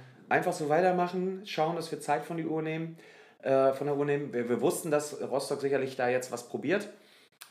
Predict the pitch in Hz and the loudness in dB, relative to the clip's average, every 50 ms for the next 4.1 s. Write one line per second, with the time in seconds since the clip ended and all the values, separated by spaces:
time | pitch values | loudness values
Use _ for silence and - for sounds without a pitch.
0 | _ - 131 131 131 127 127 127 127 120 - - 110 117 113 117 123 120 120 117 | _ -10 -8 -6 -2 -2 0 2 2 0 0 -2 -4 -4 -4 -2 -2 0 0 0
1 | 113 - 117 - 120 110 - - 135 143 156 151 143 147 143 139 - - - 143 | 0 0 -2 -4 -4 -6 -4 -2 -2 0 0 0 0 -2 -2 -4 -6 -8 -4 -2
2 | 143 139 131 127 120 120 120 - - 110 123 139 139 - - 120 117 117 113 104 | 0 2 2 2 2 0 0 -2 -2 -2 -2 -2 -4 -4 0 0 0 2 0 -2
3 | - 87 123 135 135 - - 98 98 - 92 110 - 120 101 98 101 110 120 151 | -4 -2 -2 -2 -2 -2 -6 -6 -4 0 0 2 2 2 2 2 2 2 2 0
4 | 160 | -2